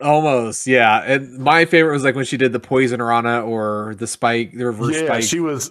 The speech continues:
Speaker 2: setting her up for something 'cause she picked her up by one arm. Uh, Statlander did. I was gonna go, go to the,
Speaker 1: Mm-hmm.
Speaker 2: go to the, go to the corner and throw her or whatever, but Ruby kind of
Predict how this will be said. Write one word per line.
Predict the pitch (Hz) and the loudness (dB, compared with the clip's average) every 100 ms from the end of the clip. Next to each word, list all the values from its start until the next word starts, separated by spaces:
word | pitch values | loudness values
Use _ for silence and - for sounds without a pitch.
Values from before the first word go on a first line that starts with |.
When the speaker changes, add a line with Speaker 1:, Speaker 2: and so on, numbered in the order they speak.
| 123 | -6
Speaker 2:
setting | - 214 226 | -4 -4 -4
her | 185 | -4
up | |
for | - 135 | -4 -4
something | 180 190 175 147 131 _ _ | -4 -4 -4 -4 -6 _ _
'cause | - 143 | -10 -6
she | 139 | -6
picked | - 214 - | -6 -6 -4
her | 180 147 - | -4 -4 -4
up | 117 101 90 - _ _ _ _ | -4 -4 -6 -12 _ _ _ _
by | 113 107 | -4 -2
one | 104 110 110 | -2 -2 -2
arm. | 101 95 90 85 80 78 _ _ _ _ _ _ | -2 -2 -2 -4 -6 -10 _ _ _ _ _ _
Uh, | 104 95 87 | -6 -4 -4
Statlander | 87 104 85 85 80 76 | -6 -6 -4 -4 -4 -4
did. | 80 80 - - - | -6 -8 -12 -14 -6
I | |
was | 92 | -4
gonna | 107 | -2
go, | 107 | -4
go | 104 110 107 | -4 -4 -2
to | 101 | -2
the, | |
Speaker 1:
Mm-hmm. | 98 98 92 | -4 -6 -6
Speaker 2:
go | 110 | -4
to | 107 | -2
the, | 101 95 101 - | -4 -4 -6 -6
go | 107 | -6
to | 107 | -4
the | 95 | -6
corner | - 101 95 95 | -6 -6 -4 -4
and | 87 | -4
throw | 98 92 | -4 -4
her | 95 87 | -4 -4
or | |
whatever, | 85 90 90 92 101 - - - | -4 -4 -4 -4 -8 -10 -16 -8
but | 98 92 - - | -6 -6 -8 -8
Ruby | 110 113 | -6 -6
kind | 123 107 | -4 -4
of | 104 | -6